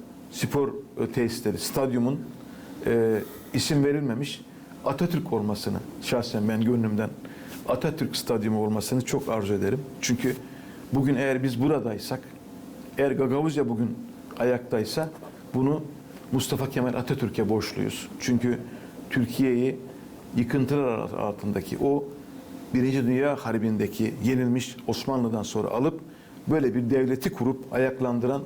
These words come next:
ayağa kaldıran kişi Mustafa Kemal Atatürk'tür. Ona minnet borcumuzu ödemek için ne yapsak azdır. Ben, e, bugün devlet başkanımıza da ifade ettim. O tesisin isminin, e,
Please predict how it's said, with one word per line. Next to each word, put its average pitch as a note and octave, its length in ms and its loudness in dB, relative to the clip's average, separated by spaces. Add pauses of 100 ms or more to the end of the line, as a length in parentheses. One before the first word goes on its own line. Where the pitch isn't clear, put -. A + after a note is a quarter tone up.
ayağa B2+ 300 2
kaldıran G#2+ 420 -2
kişi D3+ 380 0 (440)
Mustafa A#2 380 0
Kemal G#2 260 0 (240)
Atatürk'tür. A2+ 580 -2 (260)
Ona B2 180 2
minnet C3 380 2
borcumuzu G#2+ 360 2
ödemek A2+ 340 2
için - 240 -2 (220)
ne E3+ 60 2
yapsak C#3+ 460 0
azdır. B2 420 0 (720)
Ben, C#3 140 2 (240)
e, A#2+ 320 4
bugün B2+ 300 2
devlet B2+ 300 4
başkanımıza A#2+ 520 2
da - 40 0
ifade A2 380 0
ettim. D3 260 -2 (600)
O E3 120 2
tesisin A#2+ 360 0
isminin, A#2 400 2 (680)
e, A2+ 320 4